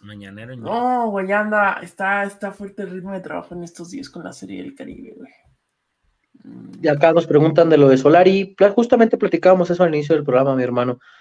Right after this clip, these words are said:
Speaker 3: Este, recuerden que pueden volver a, a ver el, el programa justo cuando terminemos. Lo pueden reiniciar.
Speaker 2: Manotas, Manotas está fuera todo el torneo, amigo.
Speaker 3: Todo el torneo. Pueden regresar el programa, este, al inicio y,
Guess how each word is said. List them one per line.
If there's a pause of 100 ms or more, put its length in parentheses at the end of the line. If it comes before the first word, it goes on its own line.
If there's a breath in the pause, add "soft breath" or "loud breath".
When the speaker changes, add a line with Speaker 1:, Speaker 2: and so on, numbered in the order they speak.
(340 soft breath)
Speaker 3:
Este,
recuerden
que
pueden
volver
a,
a
ver
el,
el
programa
justo
cuando
terminemos.
Lo
pueden
reiniciar. (100)
Speaker 2:
Manotas, (200)
Manotas
está
fuera
todo
el
torneo,
amigo. (640)
Speaker 3:
Todo
el
torneo. (580 soft breath)
Pueden
regresar
el
programa,
este,
al
inicio (260)
y,